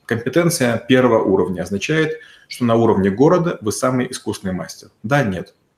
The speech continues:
Если да, у вас оценка, самооценка такая есть. Второй уровень. Вы побеждаете на соревнованиях миро-, э, странового масштаба. Да, нет. Третий уровень. Вы побеждаете на планетарных соревнованиях. У меня в школе трэблшутеров есть молодой человек, который победил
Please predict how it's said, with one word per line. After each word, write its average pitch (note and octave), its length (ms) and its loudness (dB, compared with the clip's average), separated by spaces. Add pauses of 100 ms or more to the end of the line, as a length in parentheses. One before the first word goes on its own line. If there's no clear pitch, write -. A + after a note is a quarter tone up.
(100)
Если B2 280 -2
да, F3 240 0
у D3+ 140 -2
вас D3 160 -2
оценка, A#2+ 360 -12
самооценка G#2+ 320 -8
такая F#2+ 260 -8
есть. - 260 -10 (380)
Второй E3+ 280 4
уровень. G2 480 0 (240)
Вы D3+ 160 0
побеждаете C3 640 0
на G#2+ 80 -6
соревнованиях G#2+ 640 -4 (240)
миро-, A2+ 440 2
э, F#2+ 40 0
странового A#2 540 2
масштаба. F2 560 -4 (100)
Да, F#3 180 -2
нет. G#2+ 320 -4 (300)
Третий D3 320 0
уровень. G2 400 -4 (360)
Вы C3+ 100 0
побеждаете A#2+ 560 -2
на A2 100 -4
планетарных G2+ 500 -6
соревнованиях. - 600 -16 (300)
У A#2 80 -2
меня C#3 160 4
в - 40 0
школе B2 200 0
трэблшутеров B2 560 -4
есть A2 160 -8
молодой G#2+ 280 -2
человек, - 380 -6
который A2 300 -6
победил G#2 560 -4